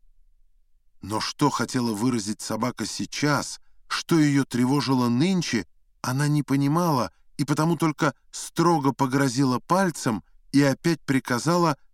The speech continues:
притворно сердитым шепотом: «На место, негра, спать!»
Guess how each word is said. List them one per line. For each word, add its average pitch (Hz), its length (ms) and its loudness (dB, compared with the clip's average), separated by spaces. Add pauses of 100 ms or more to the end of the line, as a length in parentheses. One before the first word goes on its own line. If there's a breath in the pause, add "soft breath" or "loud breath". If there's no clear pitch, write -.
(100)
притворно 143 560 2
сердитым 127 580 -2
шепотом: 76 640 -6 (1000)
«На 208 140 4
место, 170 480 2
негра, 139 540 0 (160)
спать!» - 680 -2